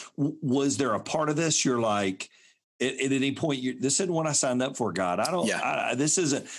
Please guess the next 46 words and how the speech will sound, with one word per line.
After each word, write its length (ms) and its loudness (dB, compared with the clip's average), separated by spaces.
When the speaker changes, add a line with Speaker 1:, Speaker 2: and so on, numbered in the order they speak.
Speaker 1:
walk 200 0
me 120 0
through 220 0
that 220 0
journey 300 2
a 80 2
little 180 0
bit. 320 -2
Speaker 2:
Sometimes 380 -2
I 60 0
still 400 0
have 200 -2
those 220 0
thoughts. 340 0
<laughs> 100 0
Speaker 1:
Mm, 280 2
Speaker 2:
Like, 200 -2
Speaker 1:
I 180 0
bet. 180 0
Speaker 2:
"This 160 -4
isn't 200 0
what 100 0
I," 160 0
yeah. 320 0
Um, 480 -2
you 100 0
know, 120 0
emotionally, 680 0
there's, 240 0
there's 240 -2
a 20 -6
difference 220 0
between, 140 -2
like, 180 -2
how 300 -2
we 80 0
react 400 -2
emotionally 800 -2
and 160 -6
how, 280 -2
what 220 -4
we 120 -4
know 180 -4
to 80 -6
be 120 -8
true, 500 -4